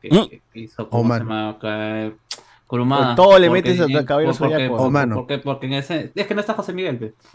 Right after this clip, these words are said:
Speaker 1: Ya, eh,
Speaker 2: <laughs>
Speaker 1: eh, peseta. Sigue teniendo, o sea, por más nuevo, por más seiji que se ponga, sigue teniendo la misma prosa, sigue teniendo el mismo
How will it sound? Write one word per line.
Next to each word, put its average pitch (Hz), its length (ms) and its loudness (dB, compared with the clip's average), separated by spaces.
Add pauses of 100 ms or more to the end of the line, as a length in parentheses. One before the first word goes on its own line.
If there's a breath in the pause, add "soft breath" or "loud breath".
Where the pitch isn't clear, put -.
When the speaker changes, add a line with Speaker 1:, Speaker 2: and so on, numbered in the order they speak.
(100)
Speaker 1:
Ya, 120 320 0
eh, 117 40 0
Speaker 2:
<laughs> 117 580 2
Speaker 1:
eh, 131 100 2
peseta. 113 720 -6 (1300 soft breath)
Sigue 202 300 -2
teniendo, 165 500 -2
o 139 40 -2
sea, 127 200 -6
por 135 200 -2
más 175 400 -6
nuevo, 160 440 -2
por 131 140 -4
más 147 300 -4
seiji 135 340 -4
que 123 100 -6
se 123 140 -8
ponga, 139 400 -6
sigue 180 400 -8
teniendo 143 460 -8
la 131 120 -2
misma 131 460 -4
prosa, 120 420 -4
sigue 127 220 -6
teniendo 117 420 -4
el 117 140 -4
mismo 120 480 -4